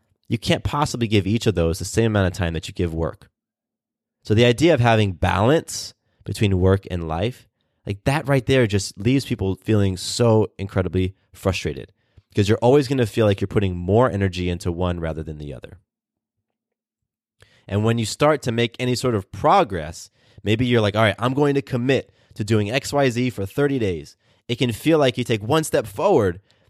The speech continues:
and then something might come and derail you, and boom, now you're two steps back. So that paradigm in itself sets people up for failure, that work-life balance paradigm. The fix,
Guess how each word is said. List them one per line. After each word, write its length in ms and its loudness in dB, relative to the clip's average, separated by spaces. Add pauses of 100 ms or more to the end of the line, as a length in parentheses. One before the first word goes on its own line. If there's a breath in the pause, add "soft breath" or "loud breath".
(120)
and 140 0
then 240 2
something 360 0
might 200 -2
come 280 0
and 200 -4
derail 360 2
you, 200 -2
and 180 -8
boom, 200 0
now 80 -2
you're 140 0
two 160 -8
steps 260 -10
back. 400 -18 (420)
So 120 0
that 140 2
paradigm 420 2
in 180 -2
itself 580 0
sets 240 -2
people 260 -2
up 120 0
for 100 -10
failure, 520 -10
that 160 -6
work-life 440 -2
balance 240 -6
paradigm. 460 -12 (420 soft breath)
The 100 2
fix, 680 -2